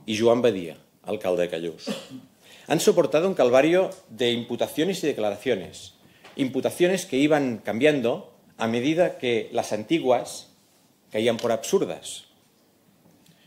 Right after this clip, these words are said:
¿Conculcación de derechos? Sí. ¿Persecución cruel? Obviamente. ¿Venganza?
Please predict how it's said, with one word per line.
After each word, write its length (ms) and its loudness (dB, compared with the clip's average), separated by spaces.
¿Conculcación 600 2
de 80 4
derechos? 680 0
Sí. 340 -10
¿Persecución 520 0
cruel? 500 4
Obviamente. 640 -6
¿Venganza? 540 -2